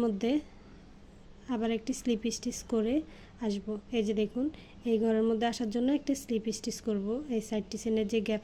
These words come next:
আছে, এই গ্যাপে এই যে স্লিপ স্টিচ করলাম। এখন আমি একটি চেইন করব, তারপর একটি সিঙ্গেল ক্রোশেট করব এই গ্যাপের মধ্যে। স্লিপ স্টিচ করে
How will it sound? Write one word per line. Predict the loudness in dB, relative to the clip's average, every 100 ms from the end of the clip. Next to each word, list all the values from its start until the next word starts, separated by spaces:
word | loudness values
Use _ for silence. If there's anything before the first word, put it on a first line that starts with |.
| -6
আছে, | -4 -2
এই | 0
গ্যাপে | -2 -4 -6 -4
এই | -2
যে | -4
স্লিপ | -2 0 0
স্টিচ | -4 -8 -4
করলাম। | -2 0 -2 -6 -12 -12 -4 -2
এখন | 2 4
আমি | 4 2 0 -6
একটি | -6 -4
চেইন | 0 2 2
করব, | -2 -2 -2 -4 -6 -20 -20 -20 -20 -18 -18 -18 -20 -20 -20 -20 -6
তারপর | -4 0 0 0
একটি | 0 -2 4
সিঙ্গেল | 4 4 2
ক্রোশেট | 0 -2 -2 0
করব | 0 -2 -6 -8 -20 -20 -20 -20 -20 -20 -20 -6 -2
এই | 0 0
গ্যাপের | 0 2 2
মধ্যে। | 0 -4 -10 -10 -18 -20 -18 -16
স্লিপ | 0 2 2 -2
স্টিচ | -2 -2 2
করে | 4 6